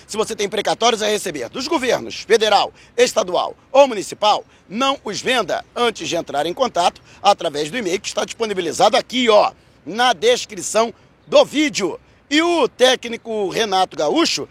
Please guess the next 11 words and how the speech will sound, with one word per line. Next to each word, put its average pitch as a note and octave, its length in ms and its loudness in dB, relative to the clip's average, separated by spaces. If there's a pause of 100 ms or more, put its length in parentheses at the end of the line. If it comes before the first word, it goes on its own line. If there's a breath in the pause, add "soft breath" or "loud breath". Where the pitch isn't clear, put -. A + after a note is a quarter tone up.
(160 loud breath)
que E4 400 4
tem E4+ 340 0
problema C#4+ 680 0 (160 soft breath)
para G#3+ 180 4
esta A3 220 -4
partida. - 520 -4 (160 loud breath)
Afinal G3 380 0
de D3 80 -8
contas, G#3 560 -4 (140 loud breath)
ele G#3+ 420 2
revelou A3+ 580 4